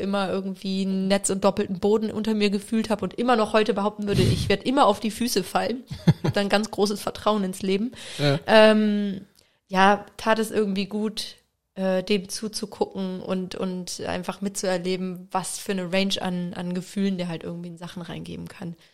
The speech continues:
Speaker 2: Ja.
Speaker 1: Für eine Energie auf der Bühne, der mitgebracht hat. Das fand ich Wahnsinn. Aber was diese Band da, also jetzt muss ich mal, da muss ich
Speaker 2: Oh, da musst du
Speaker 1: Ja.
Speaker 2: wahrscheinlich noch mal nachhaken. Aber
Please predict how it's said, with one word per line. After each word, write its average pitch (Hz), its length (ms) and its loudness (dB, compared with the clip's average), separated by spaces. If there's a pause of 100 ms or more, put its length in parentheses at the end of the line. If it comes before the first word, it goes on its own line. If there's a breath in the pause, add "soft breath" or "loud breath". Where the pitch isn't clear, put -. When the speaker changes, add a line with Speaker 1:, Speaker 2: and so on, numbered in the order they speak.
(120 soft breath)
Speaker 2:
Ja. 220 220 -2 (120)
Speaker 1:
Für - 60 -10
eine 180 220 0
Energie 185 580 -2
auf - 180 -6
der 175 120 -2
Bühne, 185 260 -2
der 165 140 -2
mitgebracht 165 500 -10
hat. 160 100 -12
Das 151 120 -4
fand 170 180 -4
ich - 340 -6
Wahnsinn. 175 320 -4 (360 loud breath)
Aber 196 180 6
was 180 160 2
diese 202 240 4
Band 208 360 2
da, 190 80 0
also - 220 -8
jetzt - 220 -10
muss 262 160 -6
ich 254 80 -12
mal, 240 160 -6
da 220 140 -8
muss - 180 -8
ich - 60 0
Speaker 2:
Oh, 196 280 10
da 127 120 10
musst 165 240 8
du 180 60 8
Speaker 1:
Ja. 160 40 8
Speaker 2:
wahrscheinlich 170 400 8
noch 214 80 12
mal 196 160 10
nachhaken. 190 680 8
Aber 151 220 8